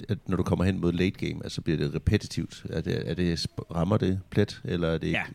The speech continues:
Speaker 2: det
Speaker 1: er
Speaker 2: gør
Speaker 1: det
Speaker 2: det,
Speaker 1: korrekt?
Speaker 2: fordi der, de der, øh, opgaver, man skal igennem, der, øh, du, du skal,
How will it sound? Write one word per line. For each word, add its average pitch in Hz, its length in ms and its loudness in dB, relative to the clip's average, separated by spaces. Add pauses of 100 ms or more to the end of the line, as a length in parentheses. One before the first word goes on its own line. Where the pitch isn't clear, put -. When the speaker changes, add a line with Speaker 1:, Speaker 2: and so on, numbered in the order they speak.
Speaker 2:
det 143 60 4
Speaker 1:
er - 40 2
Speaker 2:
gør 113 60 6
Speaker 1:
det 95 80 4
Speaker 2:
det, 92 80 0
Speaker 1:
korrekt? 80 160 2
Speaker 2:
fordi 113 100 4
der, 104 60 4
de 127 160 -2
der, 110 260 0
øh, 98 160 2
opgaver, 123 320 2
man 98 140 4
skal 104 160 -2
igennem, 113 320 0
der, 101 400 2
øh, 92 280 -4 (120)
du, 117 80 0 (220)
du 110 60 0
skal, 98 240 -2